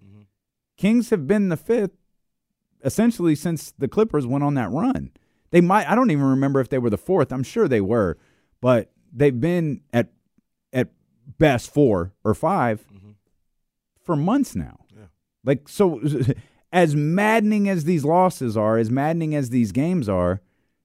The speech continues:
Speaker 2: it has had no effect on the standings. Now, the flip side to that is, R I P Kenny's friend, flip side, they haven't moved up either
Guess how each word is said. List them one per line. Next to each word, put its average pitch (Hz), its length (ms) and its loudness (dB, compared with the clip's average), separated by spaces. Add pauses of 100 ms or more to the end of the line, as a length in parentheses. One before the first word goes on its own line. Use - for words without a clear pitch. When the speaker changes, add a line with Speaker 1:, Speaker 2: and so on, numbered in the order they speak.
(300)
Speaker 2:
it 156 200 2
has 143 300 0
had 120 580 0 (640)
no 160 320 4
effect 147 320 0
on 131 80 -2
the 120 60 -2
standings. 113 400 -4 (280)
Now, 113 300 -4 (480)
the 113 100 -6
flip - 400 -2
side 110 300 0
to 98 60 -2
that 87 240 -2
is, 87 360 -6 (1160)
R 78 100 -6
I 76 40 -6
P 87 180 -2
Kenny's 85 260 -6
friend, 82 200 -10
flip - 180 -2
side, 85 320 -2 (1000)
they 101 140 0
haven't 175 300 2
moved 123 240 2
up 104 240 0
either 92 380 -4